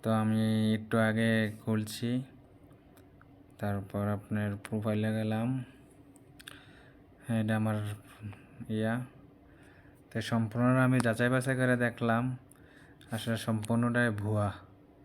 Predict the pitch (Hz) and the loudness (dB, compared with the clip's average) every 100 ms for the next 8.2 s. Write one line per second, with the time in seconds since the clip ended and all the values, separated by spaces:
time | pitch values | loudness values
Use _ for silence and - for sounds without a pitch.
0 | - - - - - - - - - - | -20 -20 -20 -20 -20 -20 -20 -20 -20 -14
1 | - 120 120 117 113 117 113 110 - - | -6 -2 0 -2 0 0 0 -2 -10 -4
2 | 110 104 113 113 120 123 110 104 113 101 | -4 0 2 2 2 2 0 0 0 0
3 | - - - - - - - - - - | -6 -20 -20 -20 -20 -20 -20 -20 -20 -16
4 | - 113 117 113 117 113 117 117 113 117 | -2 2 2 4 2 2 2 0 2 2
5 | 113 117 117 110 - - - - - - | 6 6 4 0 -12 -20 -20 -20 -4 0
6 | 120 123 120 123 123 127 127 120 117 123 | 0 2 4 4 4 2 2 2 4 4
7 | 117 113 120 110 104 107 110 113 104 104 | 6 2 2 0 0 0 2 0 0 0
8 | 101 | -2